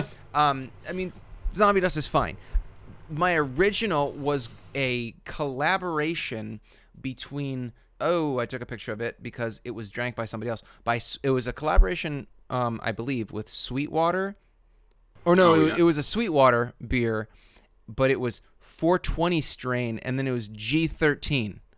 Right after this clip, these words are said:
Speaker 2: I P A. And I was like, "Okay, I got it, guys. Like, I, I got this thirteen."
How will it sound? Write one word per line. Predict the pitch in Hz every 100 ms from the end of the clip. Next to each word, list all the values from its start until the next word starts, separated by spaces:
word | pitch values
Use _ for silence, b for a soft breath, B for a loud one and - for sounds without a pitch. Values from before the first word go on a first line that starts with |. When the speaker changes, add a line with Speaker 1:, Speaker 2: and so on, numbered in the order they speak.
| _
Speaker 2:
I | 110 117
P | - 120
A. | 107 95 B B B -
And | 135 131
I | - 135
was | 135 131
like, | 135 123 - b b
"Okay, | 151 - 170 120 - B
I | 127
got | 127 151 170 151
it, | 107
guys. | 120 117 117
Like, | 120 120
I, | 117 120
I | 117
got | 110 123 127
this | 131 117 - _ - -
thirteen." | 180 185 - - 220 147 127 139